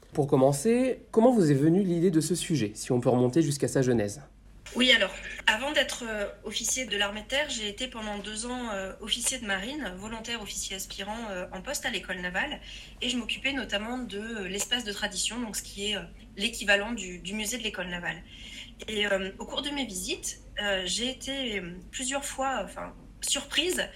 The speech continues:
Speaker 2: par le manque de visibilité offerte à la Seconde Guerre mondiale, et notamment au fait que, euh, finalement, euh,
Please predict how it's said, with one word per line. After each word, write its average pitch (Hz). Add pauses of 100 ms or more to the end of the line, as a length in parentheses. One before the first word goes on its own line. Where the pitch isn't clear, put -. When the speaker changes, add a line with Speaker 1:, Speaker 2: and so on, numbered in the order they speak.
(400)
Speaker 2:
par 294
le 220
manque 277
de 254
visibilité 214
offerte 247 (100)
à 202
la 202
Seconde 202
Guerre 185
mondiale, 180 (680)
et 247
notamment 233
au 190
fait 262 (120)
que, 247 (480)
euh, 196
finalement, 233
euh, 190